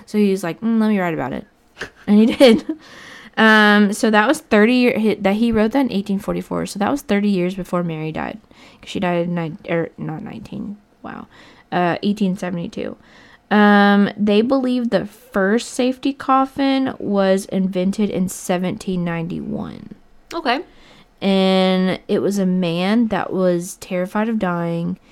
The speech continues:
Speaker 1: and he was terrified of being buried alive. I don't know why. I've never had that
Speaker 2: Okay.
Speaker 1: fear.
Speaker 2: Mm-hmm.
Speaker 1: But the first safety coffin he invented,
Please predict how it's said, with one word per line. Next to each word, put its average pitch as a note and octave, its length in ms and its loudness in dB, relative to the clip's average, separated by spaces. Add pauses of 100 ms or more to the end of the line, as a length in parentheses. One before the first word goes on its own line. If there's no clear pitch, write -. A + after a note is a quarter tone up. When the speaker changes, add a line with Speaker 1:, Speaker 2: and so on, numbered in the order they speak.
(260)
Speaker 1:
and F#3 120 -2
he F3+ 120 -2
was E3+ 220 -4
terrified F#3+ 600 -2
of F#3+ 100 -4
being F3+ 220 -4
buried F3 260 -6
alive. E3+ 460 -6
I F3+ 60 -14
don't F3 280 -8
know F3 160 -8
why. F3 400 -8 (400)
I've B3 240 2
never G3+ 240 0
had F3 240 -6
that G#3+ 160 -6
Speaker 2:
Okay. B3+ 120 -4
Speaker 1:
fear. C#4 300 -2 (340)
Speaker 2:
Mm-hmm. G#3 360 -8 (760)
Speaker 1:
But G3 640 4 (320)
the G3 160 -6
first G#3 380 0
safety A#3+ 320 -2
coffin A#3+ 500 0
he G#3 240 0
invented, F#3+ 760 -2